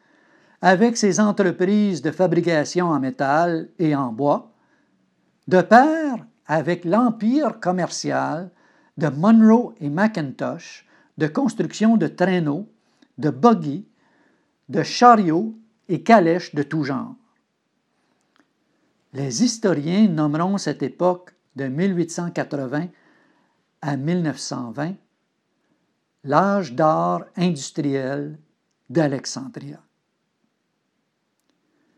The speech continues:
Dès son arrivée dans Glengarry, Shell s'associe avec D M Macpherson, le Cheese King pour la fabrication des boîtes à fromage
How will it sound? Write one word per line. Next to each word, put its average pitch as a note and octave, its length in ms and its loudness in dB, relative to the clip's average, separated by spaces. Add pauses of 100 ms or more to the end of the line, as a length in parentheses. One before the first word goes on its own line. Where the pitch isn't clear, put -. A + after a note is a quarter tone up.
(640)
Dès C4+ 220 6
son F#3+ 240 -2
arrivée E3 400 2
dans D3 160 0
Glengarry, D3 800 -2 (420)
Shell G#3+ 760 0
s'associe G#3+ 800 -2 (200)
avec D#3 580 -6 (600)
D A3 380 2
M F#3 520 -4
Macpherson, C#3+ 640 -8 (920)
le C3+ 160 -4 (100)
Cheese B3+ 340 4
King D#3+ 480 -4 (180)
pour D3 140 -4
la C3 160 -4
fabrication F3+ 960 0
des C#3 200 -6
boîtes D#3 380 0
à B2 60 -6
fromage D3+ 840 -6